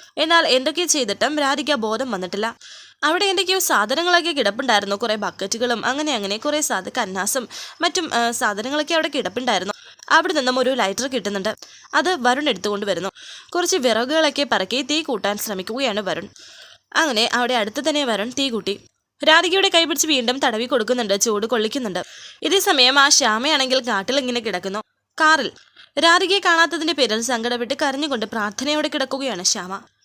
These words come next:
നാളെ അന്വേഷണത്തിന് ഇറങ്ങുമ്പോൾ അവളുടെ ശബ്ദമെങ്കിലും എവിടുന്നെങ്കിലും കേൾപ്പിക്കണേ കൃഷ്ണ എന്നാണ് ശ്യാമയുടെ പ്രാർത്ഥന.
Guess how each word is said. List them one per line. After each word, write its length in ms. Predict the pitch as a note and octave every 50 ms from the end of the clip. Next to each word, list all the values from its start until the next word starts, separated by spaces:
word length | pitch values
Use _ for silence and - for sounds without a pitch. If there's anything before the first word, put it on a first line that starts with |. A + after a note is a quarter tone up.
| _ - - -
നാളെ 260 | E4+ F4 F4+ F4+ F#4
അന്വേഷണത്തിന് 640 | D#4 C4 B3 C4+ C4+ - D#4+ D#4+ D4+ - D#4+ C#4
ഇറങ്ങുമ്പോൾ 440 | B3+ A3+ A3+ A#3 B3 A#3 B3 B3 B3+
അവളുടെ 200 | A3+ G#3+ G#3+ G#3+
ശബ്ദമെങ്കിലും 680 | A3+ - - A3 F#3 F#3 C4+ C#4+ C4+ A#3+ C4+ C4+ C4 C4
എവിടുന്നെങ്കിലും 580 | C#4 D4+ D4+ F4+ F4+ F4 D#4+ B3+ A3+ A3+ B3 C4 -
കേൾപ്പിക്കണേ 440 | C4+ C4 C#4+ B3+ E4+ D#4+ D#4+ E4 D#4+
കൃഷ്ണ 280 | B3+ C4 B3 - B3 A3
എന്നാണ് 340 | A3 A3 A#3 A#3+ A3 G#3 G#3+
ശ്യാമയുടെ 460 | G#3+ - A#3+ G#3+ G#3+ A3+ B3 B3 A#3+
പ്രാർത്ഥന. 520 | A#3 A#3 G#3 E3+ E3 - - F#3+ G3+ G#3+